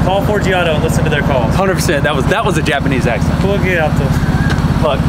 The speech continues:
Speaker 2: the F T S is beautiful. Make sure you guys go show some love to my guy all the way from Texas. They drove all the way out here from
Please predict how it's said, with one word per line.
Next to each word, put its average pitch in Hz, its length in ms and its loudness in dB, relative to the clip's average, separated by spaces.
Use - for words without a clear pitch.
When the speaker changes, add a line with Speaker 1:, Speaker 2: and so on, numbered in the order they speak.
Speaker 2:
the 170 80 0
F 190 160 -2
T 175 100 2
S 156 140 0
is 151 80 0
beautiful. 135 340 0
Make 160 160 0
sure 156 120 0
you 151 60 0
guys 147 140 0
go 147 120 0
show 135 180 0
some 131 160 0
love 127 200 0
to 139 40 0
my 123 140 0
guy 120 240 0
all 120 100 0
the 117 80 2
way 120 120 0
from - 180 0
Texas. 135 200 0
They 180 80 2
drove 214 200 0
all 185 140 0
the 196 60 2
way 190 80 2
out 185 140 0
here 185 140 0
from 170 160 0